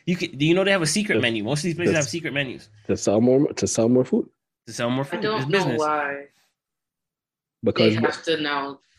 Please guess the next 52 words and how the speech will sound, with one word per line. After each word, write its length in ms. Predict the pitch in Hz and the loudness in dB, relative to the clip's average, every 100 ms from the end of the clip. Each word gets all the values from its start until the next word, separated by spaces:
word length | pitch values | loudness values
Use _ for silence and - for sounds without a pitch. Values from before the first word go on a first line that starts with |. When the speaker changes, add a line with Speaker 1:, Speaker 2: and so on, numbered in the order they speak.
| _ _ _ - | _ _ _ -6
Speaker 3:
like, 220 | 180 180 | -6 -4
it's 120 | 202 | -4
the 80 | 262 | -2
same 280 | 240 269 254 | -2 -2 -2
thing 340 | 254 233 226 - | -4 -4 -6 -8
with 200 | 185 - | -8 -6
jerk 340 | - 170 175 - | -2 -2 -2 -4
pork. 280 | 160 175 - | -4 -4 -6
I 40 | 170 | -6
w-, 180 | 170 - - | -6 -6 -8
the 80 | 180 | -8
other 180 | 180 | -6
day 200 | 165 170 | -4 -2
I 60 | - | -2
ordered 300 | 160 165 156 | -2 -2 -4
jerk 200 | 156 156 - | -4 -6 -8
pork 240 | 165 165 | -10 -8
and 100 | 165 | -8
I 60 | 151 | -8
was 140 | 156 | -6
like, 160 | 160 156 _ _ _ _ _ _ | -8 -10 _ _ _ _ _ _
"What 120 | 254 | -6
happened 300 | 320 330 330 | -4 -4 -2
to 80 | 320 | 0
when 140 | 311 269 | 0 0
you 100 | 247 | 0
guys 280 | 214 233 208 | -2 -2 -4
used 180 | 202 | -10
to 60 | 190 | -6
use, 260 | 175 170 165 | -2 0 0
like, 160 | - | -4
the 100 | 151 | -4
fatty 420 | - - 156 151 - | -8 -4 -4 -4 -6
part 200 | 147 131 | -4 -4
of 100 | 127 | -6
the 100 | 135 - | -10 -10
pork 220 | 135 110 - _ _ _ _ - | -8 -8 -12 _ _ _ _ -6
that, 180 | 160 143 | -4 -2
like, 200 | 160 - | -4 -4
actually 420 | 143 156 - 147 143 | -6 -4 -6 -8 -6
tastes 320 | 156 143 - | -6 -6 -8
nice? 240 | 120 127 - | -10 -8 -6
Now 120 | 180 | -4
they're 120 | 196 | -2
giving 220 | 196 190 | -4 -6
you 100 | 170 | -4
this 200 | 160 - | -4 -6
dry 340 | - 170 175 175 | -6 -4 -2 -2
ass 220 | 175 - | -6 -10
piece 180 | 180 165 | -10 -8
of 120 | 151 | -6
pork 280 | 156 113 - | -6 -8 -10